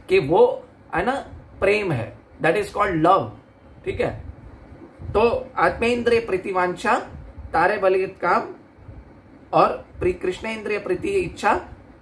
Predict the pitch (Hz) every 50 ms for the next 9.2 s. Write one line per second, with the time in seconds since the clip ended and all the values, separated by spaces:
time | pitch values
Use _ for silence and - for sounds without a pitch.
0 | - - - - - - - - - - - - - - - - - - - -
1 | - 131 156 170 202 208 - - 165 170 160 156 143 127 110 - - - - -
2 | - - - - - - 190 - 240 196 165 147 180 226 226 - 196 185 226 226
3 | - - - 185 - - - 214 208 190 185 196 214 226 226 - - - - -
4 | - - - - 156 147 151 151 156 156 156 156 151 - - 151 139 170 175 220
5 | 226 233 240 240 - 240 190 185 196 214 233 226 - 190 180 185 185 202 214 185
6 | - - 185 180 185 180 208 196 196 190 - 220 214 160 131 147 165 185 196 190
7 | 196 202 208 196 180 170 170 190 202 202 190 - 170 143 143 127 107 - - -
8 | - - - - - - - - - - - 170 170 170 208 202 160 180 208 233
9 | 226 - -